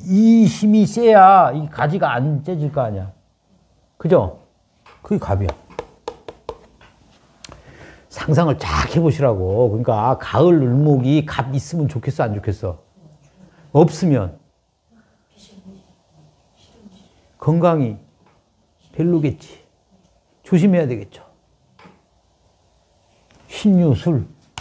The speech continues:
다 그래. 그러니까 갑이 건강으로는 최고 좋은 보약이겠죠. 응, 사주에. 그러니까 만약에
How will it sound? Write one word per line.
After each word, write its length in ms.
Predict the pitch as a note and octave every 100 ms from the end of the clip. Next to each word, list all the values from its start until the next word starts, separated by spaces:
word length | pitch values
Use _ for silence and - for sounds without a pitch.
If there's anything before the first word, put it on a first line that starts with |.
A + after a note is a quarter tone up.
| - - - -
다 80 | C#3
그래. 320 | E3+ D#3 D#3 D#3 - _ - - - - _ _ _ _ _ _ _ _ _ _ _ -
그러니까 260 | D#3+ D3+
갑이 540 | - F#3+ A3 G3 - - _ _ -
건강으로는 1160 | E3 G#3+ A#3 A3+ G#3+ G#3 G#3 G#3 G3+ F3+ C3 - - _ _ _ _ _
최고 400 | - - A#3 A3
좋은 640 | F3+ F#3+ F#3+ F3 D#3 C#3+ B2+
보약이겠죠. 760 | D#3 E3 C#3 B2 G2 - F2 _ _ _ _ _ _ _ _ _ _ G#2
응, 240 | F#2 F2 _ _ _ _ _
사주에. 400 | - A2+ G2 F2 - _ _ _ _ _ _ _ - - -
그러니까 460 | G3 B3 B3 - - -
만약에 680 | A#2+ F#3+ A3+ G#3+ B3+ B3